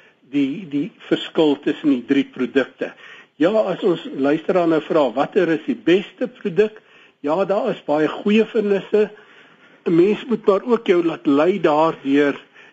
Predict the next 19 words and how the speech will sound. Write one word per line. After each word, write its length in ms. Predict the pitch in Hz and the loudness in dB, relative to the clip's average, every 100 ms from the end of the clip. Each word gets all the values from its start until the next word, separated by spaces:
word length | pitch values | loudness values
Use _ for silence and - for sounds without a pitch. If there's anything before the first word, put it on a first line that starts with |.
| - | -6
die 160 | 143 - | -6 -6
prys. 360 | - 190 196 185 - _ _ _ | -2 0 0 -4 -12 _ _ _
Jy 180 | 139 139 | -2 -2
sal 140 | 165 147 - | -2 -4 0
sien 200 | 190 180 | 2 4
in 100 | 156 | 2
dieselfde 520 | 143 - 185 185 185 | 2 0 0 0 -4
vervaardiger, 880 | - 175 175 165 170 165 - 170 151 | -4 -6 0 0 2 0 0 0 0
ek 100 | - _ _ _ - | -10 _ _ _ -6
dink 260 | 143 151 - | -4 -2 0
nou 140 | 151 | -2
byvoorbeeld 580 | 135 - 156 147 135 - | -2 -4 -4 0 -2 -2
aan 220 | 127 - | -8 -6
Plascon 640 | 196 185 160 - 185 180 | -2 -2 -2 -2 2 2
wat 160 | 143 131 - - - - _ | 2 -2 -6 -20 -20 -20 _
twee 440 | - 196 196 185 170 _ _ | -10 0 0 0 -4 _ _
kleurlose 640 | 214 220 208 214 190 - | 0 2 2 0 -2 -4
produkte 580 | - 185 147 165 165 180 | -2 -2 0 -4 0 2
het. 280 | 170 170 | 4 2